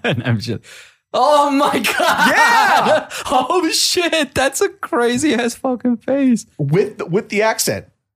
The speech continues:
Speaker 1: Oh my gosh. Okay. So that also reminded me of another episode where, um, there's just this locker room talk, right, with Eddie, right? And so the rumors are swirling.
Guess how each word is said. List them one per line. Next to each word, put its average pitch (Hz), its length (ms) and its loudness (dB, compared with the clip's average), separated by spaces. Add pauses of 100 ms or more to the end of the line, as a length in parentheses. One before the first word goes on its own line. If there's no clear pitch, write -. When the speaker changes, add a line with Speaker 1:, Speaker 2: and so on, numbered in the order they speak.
Speaker 1:
Oh 110 260 0
my 95 180 2
gosh. 92 220 0
Okay. 98 320 -2
So 101 180 -2
that 120 220 -2
also 117 320 -2
reminded 101 360 2
me 95 120 2
of 90 140 0
another 90 340 2
episode 82 720 -2 (360)
where, 85 540 -2
um, 76 480 -2 (640)
there's 98 240 -2
just - 220 -2
this 90 200 -2
locker 87 400 -2
room 82 300 0
talk, - 540 -10 (120)
right, 76 440 -4
with 80 240 -8
Eddie, 73 400 -6 (600)
right? 73 320 -12
And 78 200 -8
so 78 220 -4
the 78 100 -8
rumors 87 480 0
are 76 80 -4
swirling. 76 640 -6